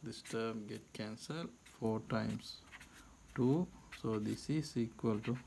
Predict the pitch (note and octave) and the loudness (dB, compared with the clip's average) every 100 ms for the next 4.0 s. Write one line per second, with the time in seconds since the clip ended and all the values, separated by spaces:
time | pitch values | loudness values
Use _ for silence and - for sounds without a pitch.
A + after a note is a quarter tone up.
0 | - - A2 C3 C#3 A#2+ G#2 A2 - - | -6 0 2 2 2 2 4 2 -2 -6
1 | B2 A2+ - - - - - - - - | 0 2 0 -10 -18 -20 -20 -18 -18 -18
2 | - B2+ A#2 - - C3+ - - - - | -2 0 0 0 -4 -4 -12 -16 -20 -20
3 | - - - - - - - A2+ A2+ F3 | -20 -20 -20 -18 -20 -20 -4 2 2 2